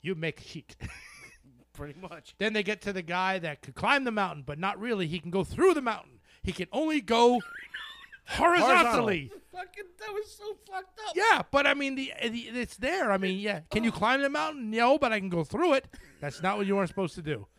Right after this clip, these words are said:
Speaker 1: So they all just abandon that.
Speaker 2: Yeah.
Speaker 1: And they say, "Now we're gonna, we're gonna climb."
Speaker 3: And did they, is this, did they have their head shaven yet with the blue robes?
Speaker 1: Yes.
Speaker 3: Okay.
Speaker 1: They, they, before, I think before they left, they had the head shaving.
Speaker 2: Yeah, that was before they got on the boat.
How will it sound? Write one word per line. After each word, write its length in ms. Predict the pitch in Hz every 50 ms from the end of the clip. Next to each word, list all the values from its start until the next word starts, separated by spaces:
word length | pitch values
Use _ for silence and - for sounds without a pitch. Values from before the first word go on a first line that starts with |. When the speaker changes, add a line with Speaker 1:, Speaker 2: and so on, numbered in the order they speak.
| _ _ - - _ _ _
Speaker 1:
So 180 | - 196 196
they 120 | 185 185 196
all 340 | 196 247 269 269 269 247 -
just 220 | 156 - 202 165 180
abandon 540 | 175 139 - 175 175 180 170 156 151 139 131
that. 360 | 120 110 110 - - - - _ _ _ _ _ _ -
Speaker 2:
Yeah. 180 | 160 147 120 - - - -
Speaker 1:
And 120 | 170 180
they 80 | 185 170
say, 260 | - - 180 170 160
"Now 240 | 156 170 185 208 208
we're 140 | 208 208 185
gonna, 360 | 170 180 175 170 170 151 131 _ _ _ _ _ _ _
we're 140 | - 156 175 165
gonna 180 | 170 175 170
climb." 560 | - - - 165 165 151 131 117 107 95 90 85 - _ _ - - - -
Speaker 3:
And 320 | 147 151 165 165 151 139
did 180 | 160 160 143 151
they, 220 | 190 202 202 196
is 180 | 190 185 165 -
this, 160 | 202 196 -
did 220 | _ _ 160 143
they 140 | 170 185 190
have 140 | 196 185 160
their 120 | 175 165
head 180 | 160 165 147 -
shaven 340 | - - 165 151 143 143 143
yet 260 | 147 143 143 - _ _ _
with 120 | 123 113 _
the 40 |
blue 220 | 101 98 123 131 127
robes? 380 | 123 127 127 123 110 - - - _ _ _
Speaker 1:
Yes. 520 | 156 165 185 175 139 - - - - - -
Speaker 3:
Okay. 240 | - 143 170 170 165
Speaker 1:
They, 220 | 156 180 180 180
they, 60 | 180 - - 139
before, 320 | 175 170 - - 214 208
I 80 | 190 180
think 180 | - 262 254 190
before 380 | 196 175 - - 180 180 185
they 120 | 170 160 147
left, 300 | 135 143 156 151 - -
they 140 | 151 131
had 100 | 120 127
the 80 | 120 113
head 180 | 110 120 117 -
shaving. 360 | - - 123 110 107 107 170
Speaker 2:
Yeah, 220 | 170 156 131 120
that 160 | 120 143 147
was 160 | 165 170 160 143
before 280 | - 165 - 160 160
they 80 | 147 139
got 160 | 131 135 131
on 100 | 127 123
the 60 | 123 117
boat. 260 | 104 113 95 95